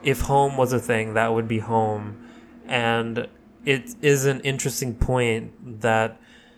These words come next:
the bond of found family is more binding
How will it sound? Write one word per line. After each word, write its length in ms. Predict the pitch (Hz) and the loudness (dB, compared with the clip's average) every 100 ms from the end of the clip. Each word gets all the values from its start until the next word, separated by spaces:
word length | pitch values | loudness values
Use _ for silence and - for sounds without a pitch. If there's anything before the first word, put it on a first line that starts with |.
| _ _ _ | _ _ _
the 140 | 123 120 | -2 -2
bond 600 | 110 135 127 139 143 135 | 2 4 6 6 2 -2
of 320 | 127 120 107 | 0 0 0
found 580 | - - 139 139 139 120 | -4 0 2 4 2 -2
family 640 | - 117 110 107 110 113 | -4 -2 -2 -2 -4 -4
is 160 | 113 107 | -6 -8
more 240 | 120 120 | -4 -4
binding 880 | 107 107 110 113 117 113 113 110 104 | -2 0 0 0 -2 -2 -2 -6 -12